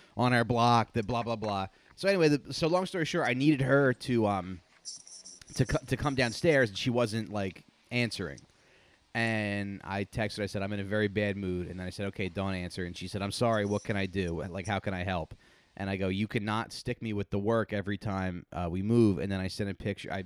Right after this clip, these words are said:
I, I took a picture of myself giving the finger to the camera, and, um, and then I sent it to her. And then I posted that on Twitter, and people were kinda like,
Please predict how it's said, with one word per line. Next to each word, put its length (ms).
I, 140
I 80
took 160
a 40
picture 280
of 60
myself 500
giving 260
the 80
finger 440
to 180
the 320
camera, 520
and, 280
um, 380
and 180
then 120
I 60
sent 280
it 140
to 140
her. 240
And 160
then 80
I 60
posted 320
that 100
on 100
Twitter, 360
and 120
people 280
were 140
kinda 260
like, 260